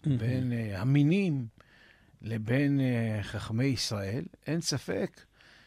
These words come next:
Speaker 2: שהמינים, אה, אהבו להשתמש בו, כן? מין, נזכיר באותה תקופה, מין, זה אדם, אה, ולמלשינים ולמינים, אל תהיה תקווה.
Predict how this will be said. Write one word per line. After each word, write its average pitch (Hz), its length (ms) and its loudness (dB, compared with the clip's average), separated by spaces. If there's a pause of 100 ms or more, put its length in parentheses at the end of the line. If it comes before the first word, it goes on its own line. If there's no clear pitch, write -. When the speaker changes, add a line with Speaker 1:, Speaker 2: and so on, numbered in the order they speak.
(260)
Speaker 2:
שהמינים, 156 1080 0
אה, 131 280 -4
אהבו 131 260 -2
להשתמש 180 600 0
בו, 107 240 -8
כן? 143 240 -4
מין, 160 340 0
נזכיר 135 420 -2
באותה 139 320 -4
תקופה, 123 440 -6
מין, 127 420 -6 (720)
זה 117 200 -10
אדם, 151 440 -6
אה, 156 680 -4
ולמלשינים 127 960 -2 (340)
ולמינים, 123 600 -2
אל 131 120 -2
תהיה 123 300 -6
תקווה. 160 520 -4